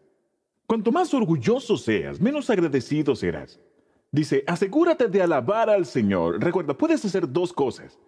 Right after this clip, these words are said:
Puedes alabar al Señor o puedes llenarte de orgullo. Dice, "Asegúrate de alabar al Señor tu Dios". Pero luego dice,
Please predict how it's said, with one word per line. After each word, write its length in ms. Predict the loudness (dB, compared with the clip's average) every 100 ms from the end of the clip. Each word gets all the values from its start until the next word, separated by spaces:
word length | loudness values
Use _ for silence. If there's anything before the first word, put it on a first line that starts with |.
| _
Puedes 340 | 0 2 2 2
alabar 420 | 2 2 0 0
al 140 | 0
Señor 540 | 2 0 0 -2 -8 -6
o 140 | -4
puedes 280 | 0 0 2
llenarte 440 | 0 0 -2 0 0
de 80 |
orgullo. 480 | 0 0 0 -2 -8 -16 _ _ _ _
Dice, 280 | -2 -2 -2
"Asegúrate 600 | -2 0 2 2 2 0
de 100 | 2
alabar 280 | 2 2
al 120 | 0 0
Señor 480 | 0 2 2 0
tu 120 | 0 -2
Dios". 400 | -2 -8 -12 -20 _ _ _ _ _ _ -2
Pero 120 | 0
luego 260 | 2 2 0
dice, 420 | 0 -2 -6